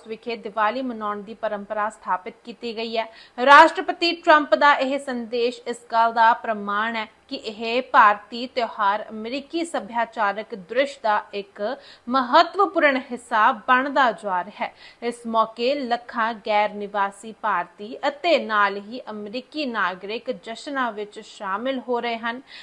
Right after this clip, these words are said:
ਅਤੇ ਇਸ ਤਿਉਹਾਰ ਦੀ ਖੁਸ਼ੀ ਸਾਂਝੀ ਕਰ ਰਹੇ ਹਨ। ਦੀਵਾਲੀ ਤੇ ਸਸਤਾ ਹੋਇਆ ਸੋਨਾ, ਜੀ ਹਾਂ, ਇੱਕ ਵੱਡੀ ਅਪਡੇਟ ਸਾਹਮਣੇ ਆ ਰਹੀ ਹੈ। ਦੀਵਾਲੀ ਦੇ ਮੌਕੇ ਤੇ ਸੋਨੇ ਤੇ ਚਾਂਦੀ ਦੇ ਭਾਅ ਦੇ ਵਿੱਚ ਵੱਡੀ ਗਿਰਾਵਟ ਦਰਜ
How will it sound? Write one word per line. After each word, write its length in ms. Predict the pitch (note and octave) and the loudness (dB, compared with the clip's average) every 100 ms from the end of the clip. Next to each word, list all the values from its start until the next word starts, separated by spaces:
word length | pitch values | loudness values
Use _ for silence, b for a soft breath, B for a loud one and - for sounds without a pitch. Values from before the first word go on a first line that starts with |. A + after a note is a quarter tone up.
| B D#4+ | B -2
ਅਤੇ 240 | E4+ F#4 | 2 2
ਇਸ 240 | D#4+ D#4 - | 6 6 6
ਤਿਉਹਾਰ 680 | D#4+ - C#4 A#3+ A3+ G#3+ | 0 2 2 2 2 2
ਦੀ 200 | G3+ A3+ | -2 -10
ਖੁਸ਼ੀ 540 | A3 - A3 - A3 B3+ | -12 -12 -12 -12 -12 -12
ਸਾਂਝੀ 720 | - - C#4+ D4 C4 A#3 G#3 | -10 -2 0 0 -4 -8 -12
ਕਰ 280 | - F#3+ F#3 | -8 -8 -6
ਰਹੇ 340 | F#3+ - F3+ - A3 | -8 -10 -16 -8 -4
ਹਨ। 100 | G#3 - _ - | -4 -6 _ -4
ਦੀਵਾਲੀ 540 | A3+ C4+ D4 D4+ F#4+ | 2 8 10 10 10
ਤੇ 400 | F#4+ F#4 E4+ F4 | 6 6 6 4
ਸਸਤਾ 560 | E4+ - C#4+ C#4 - D#4+ | 2 0 0 2 6 8
ਹੋਇਆ 260 | D4+ A#3+ A3+ | 8 6 2
ਸੋਨਾ, 360 | A#3+ G3 F3 | -2 -6 -8
ਜੀ 180 | G3+ A#3+ | -6 -2
ਹਾਂ, 160 | C4 D4 | 0 2
ਇੱਕ 200 | D4+ E4+ A3+ - | 2 2 2 4
ਵੱਡੀ 380 | B3+ A#3 G#3+ G#3+ | 2 4 0 0
ਅਪਡੇਟ 640 | - A#3+ - D4 E4 F4 E4 - | 2 0 0 2 4 4 -2 -4
ਸਾਹਮਣੇ 460 | D4+ D4 C#4 A#3+ G3+ | 0 2 2 -2 -4
ਆ 160 | F3 F3+ | -6 -8
ਰਹੀ 240 | F#3+ G#3 | -6 -4
ਹੈ। 120 | - - G3+ | -4 -6 0
ਦੀਵਾਲੀ 440 | C#4 D4+ E4 G4 | 8 10 10 8
ਦੇ 280 | F4+ F#4+ G4 | 4 4 4
ਮੌਕੇ 420 | E4 D4+ C#4+ E4+ | 4 4 2 0
ਤੇ 220 | E4+ E4+ | 2 0
ਸੋਨੇ 340 | E4+ D#4+ D4+ D4 | 0 -2 -2 -2
ਤੇ 120 | E4 | -2
ਚਾਂਦੀ 520 | D#4+ C#4+ B3+ B3+ C#4+ | 0 2 2 2 0
ਦੇ 340 | C#4 C4+ C#4 | 2 2 2
ਭਾਅ 400 | C#4 C#4+ A#3+ A3+ | 2 4 6 6
ਦੇ 120 | A#3+ B3+ | 4 -2
ਵਿੱਚ 340 | A#3 A#3 B3+ | -6 -8 -8
ਵੱਡੀ 500 | A#3+ G3+ G#3 A#3 G#3+ | -8 -8 -12 -12 -10
ਗਿਰਾਵਟ 540 | A3 G#3 G3 G#3+ A3+ | -2 2 2 2 -6
ਦਰਜ 400 | A#3 G3+ G3+ G3+ | -8 -4 -4 -6